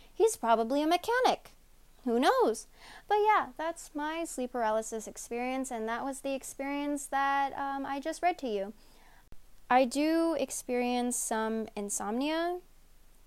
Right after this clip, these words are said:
but it's less frequent now 'cause I'm getting sleep during quarantine, and I'm also doing homework to occupy my needs. But yeah,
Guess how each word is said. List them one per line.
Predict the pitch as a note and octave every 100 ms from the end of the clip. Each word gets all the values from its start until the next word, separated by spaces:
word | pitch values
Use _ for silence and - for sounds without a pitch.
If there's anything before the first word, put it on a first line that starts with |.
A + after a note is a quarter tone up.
| - - - - -
but | A#3 A3+ A3 G#3+ - -
it's | A3+ -
less | G#3 G#3 -
frequent | G#3+ G#3 B3 A#3+
now | B3 B3+
'cause | A#3+ G#3+
I'm | G#3 G#3
getting | G3+ G3 G3 G3 A3 - -
sleep | - G3+ B3 - - - - - - - - -
during | G#3 F#3+
quarantine, | - G#3+ C4 D#4+ E4+ F4+ - - - - - - -
and | G#3
I'm | G#3+
also | A3+ A3+ G#3+ G#3 -
doing | G#3+ G3+ G#3
homework | G#3 B3 C4+ C4
to | - -
occupy | G3+ - A3 G#3
my | G3+ F#3+
needs. | A#3 D#4 D#4+ - - - - - - - -
But | B3 B3+ B3+ A#3+ - - - -
yeah, | G#3+ D#4+ A4